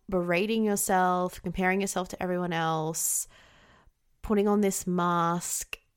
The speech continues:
and just pretending that you, like, everyone else is a superhuman and you're not? Y-, nothing. Like, wh-, like, well, well, really what you're getting right now,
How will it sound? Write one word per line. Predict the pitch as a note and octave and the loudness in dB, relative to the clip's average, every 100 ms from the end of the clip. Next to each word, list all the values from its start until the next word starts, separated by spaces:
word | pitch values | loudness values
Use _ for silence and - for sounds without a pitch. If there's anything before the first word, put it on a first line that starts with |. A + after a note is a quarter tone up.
| - | -4
and | F#3+ F#3+ | -2 0
just | F#3 - _ _ - - - _ _ - | -2 -4 _ _ -20 -20 -20 _ _ -4
pretending | G3 - F#3+ F#3+ F#3 F#3 | -2 0 0 2 0 0
that | F3 E3+ - - | 2 0 -2 -10
you, | F3+ F#3 F3 | -4 -2 -2
like, | F3+ F3 | -4 -4
everyone | - C4+ D#4 | -2 0 0
else | D4 | 0
is | C4+ | -4
a | B3 | -4
superhuman | - B3+ G3+ F#3 F3 E3+ | -2 -2 -2 -4 -4 -6
and | - E3 - | -6 -8 -6
you're | E3+ E3+ | -6 -4
not? | D#3 - - - - _ _ _ _ _ _ _ _ _ _ _ _ _ _ | -4 -6 -10 -16 -20 _ _ _ _ _ _ _ _ _ _ _ _ _ _
Y-, | A3 - _ | -12 -12 _
nothing. | - G#3 C4 C4+ E3+ - | -8 0 2 2 -4 -2
Like, | F3 F3+ | -4 -2
wh-, | A#3 - | -4 0
like, | A3 G#3+ | 2 2
well, | A3 C4 B3 | 4 4 4
well, | G#3+ E4+ | 8 8
really | E4 A4 A#4 | 10 10 12
what | F#4 - | 10 8
you're | C#4 | 6
getting | D4+ C#4 | 6 6
right | B3 A3+ | 4 4
now, | F3+ D#3+ - | 2 -2 -6